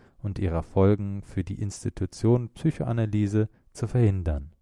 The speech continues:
Mason. Diese Vorgänge sind verständlich,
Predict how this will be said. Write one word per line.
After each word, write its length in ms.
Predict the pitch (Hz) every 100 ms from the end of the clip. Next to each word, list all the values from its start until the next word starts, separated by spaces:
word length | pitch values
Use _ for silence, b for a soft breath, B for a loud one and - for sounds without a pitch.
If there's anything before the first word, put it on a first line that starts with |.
| _ _ _ _ _ _ _
Mason. 440 | 90 85 - 82 - _ _ _ _ b b b b b b b b -
Diese 280 | 135 170 220
Vorgänge 600 | - 147 139 131 135 127
sind 200 | 107 117
verständlich, 960 | - 131 - 151 143 - 85 - -